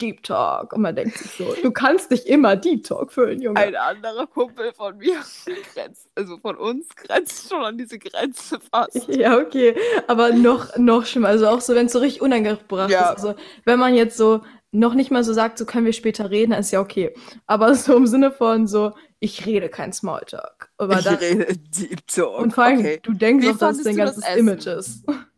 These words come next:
Speaker 2: Genau, du hast ein Date. Wie fandest du das Essen? Also, das Essen war gut, aber wenn wir jetzt ganz ehrlich darüber sprechen, weißt du, wie Salz deine Leber zerstört?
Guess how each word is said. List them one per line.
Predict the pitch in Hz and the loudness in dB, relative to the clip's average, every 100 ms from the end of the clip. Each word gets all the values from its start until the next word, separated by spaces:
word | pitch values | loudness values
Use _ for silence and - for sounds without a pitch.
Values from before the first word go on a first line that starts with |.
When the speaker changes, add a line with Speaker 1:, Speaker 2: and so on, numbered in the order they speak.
| _ | _
Speaker 2:
Genau, | 208 233 180 | -16 -10 -8
du | 180 190 202 | -8 -10 -10
hast | 247 190 | -10 -10
ein | 180 | -6
Date. | 175 - - - | -4 -4 -6 -12
Wie | 226 | -12
fandest | 320 294 240 | -10 -10 -12
du | 202 | -14
das | - | -12
Essen? | 165 - _ | -14 -16 _
Also, | 180 160 147 | -14 -14 -14
das | 156 - | -16 -12
Essen | 170 175 165 156 | -10 -10 -8 -8
war | 151 147 160 | -8 -10 -18
gut, | - - - _ - - - | -20 -20 -20 _ -20 -18 -12
aber | 165 151 147 135 127 _ _ - _ - | -10 -10 -6 -6 -6 _ _ -20 _ -16
wenn | 151 | -10
wir | 151 | -8
jetzt | 143 - | -8 -8
ganz | 147 - | -10 -8
ehrlich | - 143 139 | -8 -8 -10
darüber | - 151 143 98 | -10 -6 -4 -6
sprechen, | - - 147 143 147 113 - _ _ _ _ | -8 -12 -14 -12 -14 -14 -20 _ _ _ _
weißt | 170 160 - | -10 -6 0
du, | 196 | 0
wie | 190 | 0
Salz | 170 156 143 - | 2 0 0 -6
deine | - 160 156 | -6 -6 -6
Leber | 151 147 147 147 | -4 -4 -4 -6
zerstört? | - 156 - 170 160 160 - | -8 -12 -8 -6 -6 -8 -18